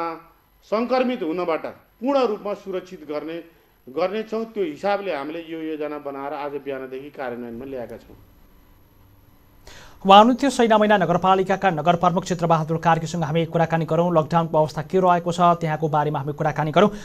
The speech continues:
Speaker 2: साथमा हामीले, अ, प्रदेश नम्बर पाँचको ट्राफिकको अवस्थाको बारेमा के रहेको छ भनेर ट्राफिक प्रहरीसँग पनि कुराकानी गरिरहेका छौँ र यहाँको, अ, अहिले सवारी आगमनको अवस्था कस्तो रहेको छ, साथमा यो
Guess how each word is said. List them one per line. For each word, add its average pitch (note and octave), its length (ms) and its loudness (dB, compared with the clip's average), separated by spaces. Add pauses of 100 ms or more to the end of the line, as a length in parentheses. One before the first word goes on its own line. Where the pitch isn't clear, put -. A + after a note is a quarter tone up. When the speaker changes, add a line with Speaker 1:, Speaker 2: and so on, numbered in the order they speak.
(100)
Speaker 2:
साथमा A3 440 10
हामीले, A3 280 6
अ, B3 40 0 (200)
प्रदेश D#3+ 600 6
नम्बर B3 160 4
पाँचको A3+ 340 6
ट्राफिकको A3+ 440 6
अवस्थाको G3+ 360 4
बारेमा F3+ 320 6
के F3+ 140 0
रहेको F#3+ 220 4
छ F3 100 -6
भनेर D#3 380 4 (460)
ट्राफिक G3+ 360 2
प्रहरीसँग D#3+ 420 -2
पनि D#3 260 -2
कुराकानी F3 420 0
गरिरहेका F3+ 340 0
छौँ F3+ 280 -2
र F3 120 2 (280)
यहाँको, F3 440 6
अ, E3 440 0 (440)
अहिले F#3+ 180 4
सवारी F#3 340 4 (120)
आगमनको F#3+ 420 4
अवस्था F3+ 320 2
कस्तो F3 300 -2
रहेको F3 240 0
छ, E3+ 100 -4
साथमा F#3+ 380 2
यो A3+ 220 2